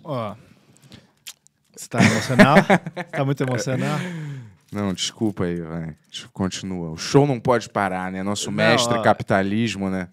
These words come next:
Speaker 1: na verdade, eu queria falar que esse é o Pix Show. É um programa <laughs> onde vocês fazem Pix e a gente faz um show.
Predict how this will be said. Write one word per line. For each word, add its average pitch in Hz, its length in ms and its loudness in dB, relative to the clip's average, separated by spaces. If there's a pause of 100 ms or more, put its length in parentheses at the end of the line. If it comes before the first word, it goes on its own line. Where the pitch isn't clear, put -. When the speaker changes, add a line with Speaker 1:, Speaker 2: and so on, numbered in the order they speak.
(100)
Speaker 1:
na 139 180 -10
verdade, 131 480 -4
eu - 20 -10
queria 131 220 -6
falar 113 260 -4
que - 160 -8
esse 113 240 -2
é - 20 2
o 107 120 2
Pix - 360 -6
Show. 117 460 0 (180)
É - 120 -2
um 113 40 0
programa 120 500 4 (440)
<laughs> - 460 -12
onde 139 280 0
vocês 135 840 0
fazem 127 320 -2
Pix 127 340 -4
e 135 60 -8
a 123 80 -4
gente 127 180 -6
faz 117 220 -6
um 123 100 -8
show. 117 480 -6